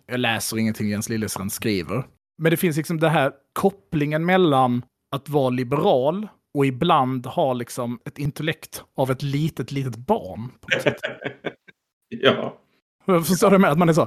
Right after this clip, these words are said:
Speaker 1: man glatt kastar sig in i en diskussion och bara,
Speaker 2: Mm.
Speaker 1: "Det här har jag koll på." Man bara, "Men har du inte googlat det här innan du skrev din självsäkra tweet, liksom?"
Speaker 2: Mm. Men det finns också den här tendensen hos många,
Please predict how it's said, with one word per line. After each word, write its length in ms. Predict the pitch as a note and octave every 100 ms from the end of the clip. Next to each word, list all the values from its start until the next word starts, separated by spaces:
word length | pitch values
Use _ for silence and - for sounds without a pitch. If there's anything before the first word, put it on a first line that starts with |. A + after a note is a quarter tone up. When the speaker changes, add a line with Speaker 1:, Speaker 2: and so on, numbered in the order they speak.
| -
Speaker 1:
man 220 | D#3 D#3 B2+
glatt 800 | F#3 F#3 A3+ - - _ - - _ _
kastar 460 | - F#3 F#3 - D#3
sig 240 | - D#3
in 220 | B2+ B2 A2 - - _ - - - - _ -
i 220 | F3 F3+
en 100 | D#3
diskussion 640 | C#3+ - C#3+ D3 G#2+ G#2+
och 80 | C3+
bara, 140 | C#3 A#2
Speaker 2:
Mm. 260 | A2 B2+ A#2
Speaker 1:
"Det 80 | D3+
här 300 | D#3 C#3+ B2
har 160 | C#3
jag 160 | B2 -
koll 240 | A#2+ G2+
på." 300 | - - G#2 -
Man 100 | D3
bara, 100 | A#2 -
"Men 100 | C#3
har 120 | F#3
du 60 | F#3
inte 160 | F3+ A2 - _ D3+
googlat 600 | E3 A3+ B2+ G#2 G2+ -
det 80 | G#3
här 320 | A3+ B2+ A2
innan 480 | B2+ B2 G#2+ G#2 G#2+ -
du 300 | C3 A#2+ B2
skrev 420 | - C3+ A#2 A#2
din 180 | A2+ A2
självsäkra 680 | - C3+ B2+ - G#2 - B2+
tweet, 500 | G3+ G2+ - - -
liksom?" 340 | G2+ - C#3+ _ _ _ _ C#3
Speaker 2:
Mm. 220 | A#2 G#2 - _ _ - - A#2
Men 120 | C3+
det 40 | C#3
finns 200 | C#3 C#3+
också 160 | -
den 140 | C3+ C3+
här 80 |
tendensen 560 | A#2+ A#2+ A#2 A2+ A2+ A2
hos 140 | G#2
många, 540 | A#2 A2+ A2+ A#2 A2+